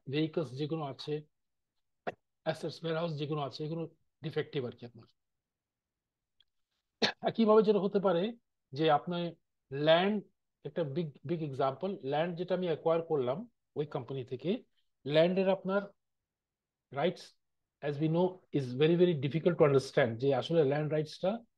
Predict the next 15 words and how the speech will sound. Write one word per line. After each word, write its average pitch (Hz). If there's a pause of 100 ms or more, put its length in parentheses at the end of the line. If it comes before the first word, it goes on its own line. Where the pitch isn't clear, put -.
(160)
এস্টাবলিশ 139
করাটা 151
is 170
very 127
difficult। 104 (1080)
এবং 151
এখানে 156
কিন্তু 170
লিটিগেশন 160
প্রায় 143
সময় 190
থাকে -
আর 113
কি -
আপনার। 101